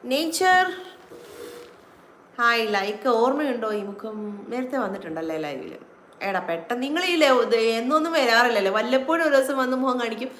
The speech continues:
അപ്പോഴേ ഓടും, അവിടെ നിന്ന് നിൽക്കാറ് പോലുമില്ല. പിന്നെ വന്നിട്ട് കുറേ ദിവസം വന്നിട്ട് ചോദിക്കും, "ഓർമ്മയുണ്ടോയെന്ന്" ചോദിച്ചേ. നന്നായി പാടുന്നുണ്ടല്ലോ. ഉം. ചേച്ചി, ഒത്തിരി ആൾക്കാർ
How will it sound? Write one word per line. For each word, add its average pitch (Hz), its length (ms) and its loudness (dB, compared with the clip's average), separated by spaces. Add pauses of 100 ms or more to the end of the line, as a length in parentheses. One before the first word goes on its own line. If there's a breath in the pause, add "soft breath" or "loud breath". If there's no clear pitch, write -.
(300 loud breath)
അപ്പോഴേ 262 420 4
ഓടും, 214 260 4
അവിടെ 208 180 -2
നിന്ന് 233 120 -6
നിൽക്കാറ് 233 380 0
പോലുമില്ല. 202 420 -2
പിന്നെ 254 320 -4
വന്നിട്ട് 254 320 0
കുറേ 233 300 0
ദിവസം 233 300 2
വന്നിട്ട് 202 280 -2
ചോദിക്കും, 196 300 -8 (260 loud breath)
"ഓർമ്മയുണ്ടോയെന്ന്" 214 540 -4
ചോദിച്ചേ. 220 440 -2 (4000 loud breath)
നന്നായി 214 400 -2
പാടുന്നുണ്ടല്ലോ. 175 680 -4 (140)
ഉം. 349 220 -8 (2000 loud breath)
ചേച്ചി, 269 320 -4
ഒത്തിരി 302 440 -2
ആൾക്കാർ 226 840 2